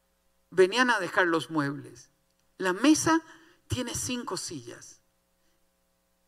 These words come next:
No sé por qué Esteban no estaba en ese momento, pregunté a Dayan, "Dayan, hay cinco sillas. En una mesa hay seis sillas, cuatro sillas, ocho sillas o diez sillas.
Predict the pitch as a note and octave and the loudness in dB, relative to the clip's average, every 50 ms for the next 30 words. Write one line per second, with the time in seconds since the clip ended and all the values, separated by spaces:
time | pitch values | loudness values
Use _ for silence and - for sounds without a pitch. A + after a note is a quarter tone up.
0 | _ _ _ _ _ _ _ _ _ _ A#3 A#3+ C#4+ D4 - D4+ D4 - C#4+ C4+ | _ _ _ _ _ _ _ _ _ _ 2 4 4 4 4 0 -2 -2 -4 -6
1 | D4 D#4 E4+ F4+ F4 - - C#4 B3 B3 A#3 A3 G#3+ G3 - - A#3+ A3+ A3 G#3+ | 0 2 2 2 2 2 -2 -2 -2 -2 -4 -6 -10 -12 -4 -2 0 0 0 -2
2 | G3+ G3 F3+ A#3 G#3+ G#3 G#3 G#3+ A3+ C4+ - B3+ - - G#3+ G3 G3+ G3 E3+ F#3+ | -6 -8 -10 -8 -8 -10 -10 -12 -10 -10 -10 -8 -6 -8 -6 -6 -6 -8 -4 -2
3 | G3 F#3 E3+ E3 E3+ E3+ E3+ F3 E3+ F3 F#3 F#3 G3 A3 A3 G#3 G3+ - _ - | -2 -2 -2 -2 -2 -4 -4 -6 -4 -4 -4 -4 -2 -4 -6 -8 -10 -12 _ -10
4 | A3 A3+ - - - D4+ F#4 G4 - - A3+ - - - F3 C#3+ C3 C3 B2+ D3 | -10 -8 -10 -8 -4 -4 -4 -4 -4 -6 -6 -8 -8 -8 -10 -10 -10 -10 -12 -12
5 | - _ - - - - - - - - _ G#3 A3+ C#4 D4+ D4+ C4+ C4 C#4+ D4+ | -16 _ -20 -20 -20 -20 -20 -20 -20 -18 _ -2 0 2 4 4 4 4 0 0
6 | - - C#4 B3 G#3+ G3 F3 - - - A#3+ C4 A#3+ - - - G3 G#3 G#3 G3+ | 2 0 -2 -2 -2 -10 -12 -10 -2 0 0 0 0 -6 -10 -10 -12 -12 -6 -6
7 | F#3 C3 - _ - G#3+ A#3 A3+ - F#3+ D#3 - - G3+ F#3+ E3+ D#3+ D3+ C#3 - | -6 -6 -6 _ -2 -2 -2 0 -4 -10 -10 -8 -10 -10 -8 -8 -8 -10 -8 -8
8 | G#3+ A3 A3 - C#3 - - - G3+ G3 F3+ F#3 D#3+ - D#3 D3+ D#3 F#3+ G#3+ - | -10 -10 -8 -8 -10 -8 -10 -12 -12 -6 -6 -6 -4 -4 -6 -6 -6 -6 -8 -6
9 | - - G#4 F4 - - - - - - _ | -4 -4 -4 -4 -6 -8 -10 -10 -16 -20 _